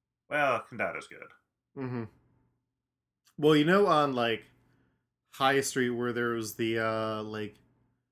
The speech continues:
Speaker 2: weird strip mall before you got to, like, the Kroger that was, uh, before Park of Roses and before the Laughing Ogre?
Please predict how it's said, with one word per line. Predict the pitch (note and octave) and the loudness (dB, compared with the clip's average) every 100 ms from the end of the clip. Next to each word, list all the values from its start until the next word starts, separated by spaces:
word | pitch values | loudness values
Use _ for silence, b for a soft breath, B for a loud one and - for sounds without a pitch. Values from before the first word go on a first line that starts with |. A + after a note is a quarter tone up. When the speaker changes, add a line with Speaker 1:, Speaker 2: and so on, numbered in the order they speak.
| _ _ | _ _
Speaker 2:
weird | A2+ A#2+ C#3 C#3 A#2 | -4 -2 0 -2 -4
strip | - - - B2+ C3 B2 | -6 -8 -6 -6 -6 -6
mall | A#2+ A#2+ A#2+ A#2 A2 | -2 0 2 0 -2
before | A2+ - B2+ B2 | -8 -10 -6 -2
you | A#2+ A2+ | -2 -2
got | A#2 A#2 - | -2 -4 -8
to, | - A#2 A2+ | -10 -8 -6
like, | G#2+ A2 G2+ _ _ _ _ - | -6 -8 -10 _ _ _ _ -16
the | A2 A#2 A#2 | -6 -4 -4
Kroger | - - B2+ A#2 A#2+ A#2+ A#2+ A#2+ A#2 | -6 -4 -2 -2 -2 0 0 0 0
that | A2+ A2+ | -2 -2
was, | A2 G#2 G2+ - - | -4 -6 -10 -14 -10
uh, | A2+ A2 A2 A2+ | -4 -2 0 -2
before | A2 A#2+ - B2 | -4 -10 -6 -6
Park | A2 B2 A2+ | -4 -6 -6
of | A2+ | -6
Roses | A2 A2 A#2 A#2 G2 | -4 -4 -4 -6 -8
and | A2 | -10
before | G#2+ - A#2+ A2 | -10 -8 -6 -4
the | G#2+ | -4
Laughing | G#2 G#2 G#2+ A2 G#2+ | -4 -6 -6 -8 -6
Ogre? | A2+ C3+ C#3+ | -6 -6 -8